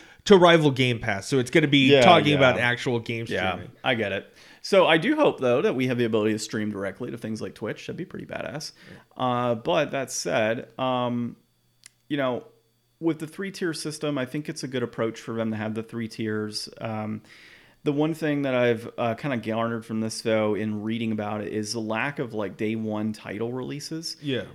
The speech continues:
Speaker 2: You know, at the end of the day, Microsoft has that. And so Sony's not gonna have that. Is it truly a rival to Microsoft?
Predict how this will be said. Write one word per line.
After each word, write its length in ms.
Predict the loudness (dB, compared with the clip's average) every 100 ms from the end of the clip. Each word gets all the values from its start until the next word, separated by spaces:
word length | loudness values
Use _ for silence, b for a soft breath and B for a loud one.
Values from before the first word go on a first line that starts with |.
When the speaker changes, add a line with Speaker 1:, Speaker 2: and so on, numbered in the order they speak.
| -20 -20
Speaker 2:
You 160 | -8 -4
know, 140 | -2
at 100 | -4
the 100 | -6
end 100 | -6
of 60 | -6
the 60 |
day, 280 | -4 -2 -2
Microsoft 580 | -2 -2 -6 -6 -6 -4
has 300 | -8 -6 -8
that. 280 | -8 -10 -16 _ _ -6
And 120 | -4
so 240 | -2 -2
Sony's 460 | -2 -4 -4 -4 -4
not 180 | -6 -6
gonna 120 | -6
have 180 | -4 -2
that. 160 | -2
Is 140 | -4 -8
it 100 | -12
truly 380 | -10 -8 -4
a 40 | -4
rival 540 | -4 -4 -4 -4 -8
to 260 | -8 -10 -8
Microsoft? 720 | -8 -8 -12 -14 -14 -16 _